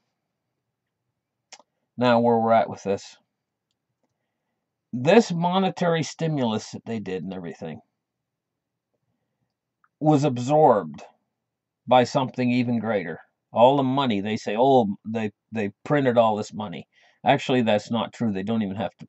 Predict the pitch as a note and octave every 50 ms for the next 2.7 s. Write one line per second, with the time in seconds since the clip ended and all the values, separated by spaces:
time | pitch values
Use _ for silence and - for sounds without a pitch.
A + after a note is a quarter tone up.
0 | _ _ - - A#2+ A2 - F#2+ G#2 G2+ G2+ G2+ G2 G2 G2 F#2+ G#2+ A2 G#2+ G2
1 | F2+ F#2+ G2+ G2+ - _ - - B2+ - - - - - G#3 G3+ D3 B2 A2+ G#2+
2 | G#2 G#2+ G#2 G#2 - - G#2 - - D#3 C3 A2+ G#2